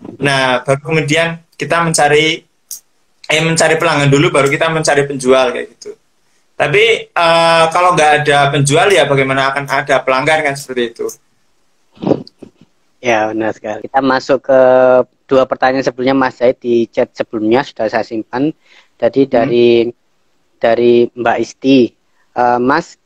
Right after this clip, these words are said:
Speaker 2: gimana takut nggak sih kalau udah berjuang sejauh itu, udah sampai bikin aplikasi, tapi nanti ternyata nggak sesuai ekspektasi atau malah gagal,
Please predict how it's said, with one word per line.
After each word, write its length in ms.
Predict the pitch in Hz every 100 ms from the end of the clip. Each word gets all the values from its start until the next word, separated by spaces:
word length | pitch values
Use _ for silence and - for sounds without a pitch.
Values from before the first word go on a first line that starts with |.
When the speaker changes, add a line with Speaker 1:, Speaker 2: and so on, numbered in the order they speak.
| -
Speaker 2:
gimana 400 | 127 120 123 147
takut 320 | 143 131 151
nggak 160 | 131
sih 160 | 104 143
kalau 480 | - 127 123 123 123
udah 240 | 127 -
berjuang 480 | 113 - - 117 117
sejauh 400 | 107 120 110 107
itu, 400 | 110 - - 151
udah 240 | 147 -
sampai 480 | 113 117 113 131 - _ _ _
bikin 240 | - 117 120
aplikasi, 720 | 113 120 113 120 107 139 151
tapi 320 | 131 - 147
nanti 480 | 147 131 123 151 165
ternyata 560 | - 135 131 123 147 151
nggak 240 | 127 113
sesuai 320 | - - 120
ekspektasi 720 | - 127 120 110 - 127 120
atau 480 | 117 - 120 120 123
malah 320 | 120 120 113
gagal, 400 | - 101 123 131